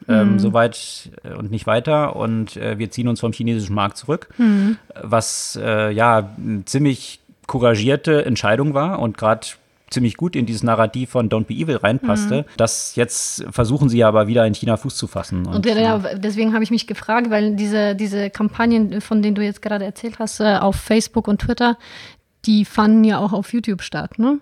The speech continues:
Speaker 1: Mhm.
Speaker 2: Und, ähm, YouTube hat, äh, einige Tage länger gebraucht, um
Speaker 1: Auch die
Speaker 2: dagegen
Speaker 1: Maßnahmen zu
Speaker 2: vorzugehen,
Speaker 1: ergreifen. Mhm.
Speaker 2: genau, um die Maßnahmen zu ergreifen. Und da frage ich mich,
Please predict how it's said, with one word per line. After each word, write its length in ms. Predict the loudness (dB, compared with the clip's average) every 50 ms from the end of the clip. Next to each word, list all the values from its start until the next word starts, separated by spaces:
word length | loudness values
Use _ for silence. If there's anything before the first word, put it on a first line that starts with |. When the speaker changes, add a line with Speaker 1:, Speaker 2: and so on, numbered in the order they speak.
| -6 _
Speaker 1:
Mhm. 240 | -6 -6 -6 -6 -8 -12 -16 -20 _ _ _
Speaker 2:
Und, 640 | _ -6 -4 -2 0 0 0 0 0 -2 -6 -12 -12 -10
ähm, 460 | -8 -6 -4 -4 -4 -4 -4 -6 -6
YouTube 400 | -6 -6 -6 -4 -6 -6 -4 -2
hat, 260 | -2 -2 -4 -6 -8 -8
äh, 120 | -6 -4
einige 460 | -2 2 4 4 6 4 4 2 0
Tage 360 | -2 -2 -2 0 0 0 0
länger 540 | 0 0 2 2 2 2 0 -2 -4 -4 -6 -8 _ _ _ _
gebraucht, 720 | -8 -8 -6 -4 -2 -2 -2 -2 -4 -6 -10 -18 -20 -20 _ _ -20 -20 -20 -20 _ _ _ _
um 600 | 0 2 4 4 4 4 4 4 2 2 0 -4 _ -14 -12 -12 -10 -8 -8
Speaker 1:
Auch 80 | -4 -2
die 60 | 0
Speaker 2:
dagegen 100 | 0 2
Speaker 1:
Maßnahmen 160 | 2 2 2 2
zu 140 | 4 4 4
Speaker 2:
vorzugehen, 320 | 4 4 2 0 0 2
Speaker 1:
ergreifen. 240 | 0 0 0 0 -2
Mhm. 100 | -2 0
Speaker 2:
genau, 300 | 0 0 2 2 2 0
um 80 | 0 0
die 80 | 0
Maßnahmen 400 | 0 0 -2 -4 -4 -4 -4 -4
zu 100 | -6 -8
ergreifen. 380 | -8 -4 -2 0 0 0 -2 -2
Und 100 | -2 0
da 80 | 0 -2
frage 280 | 0 0 0 0 0 0
ich 80 | 2
mich, 400 | 2 2 2 0 -2 -6 -12 -18